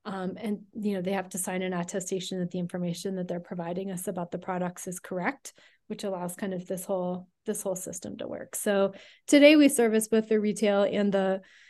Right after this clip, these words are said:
and the, the supplier, um, environment. But, you know, as we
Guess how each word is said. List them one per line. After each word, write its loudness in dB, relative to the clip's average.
and 8
the, 4
the 6
supplier, 4
um, -4
environment. 4
But, 2
you 6
know, 2
as 4
we 6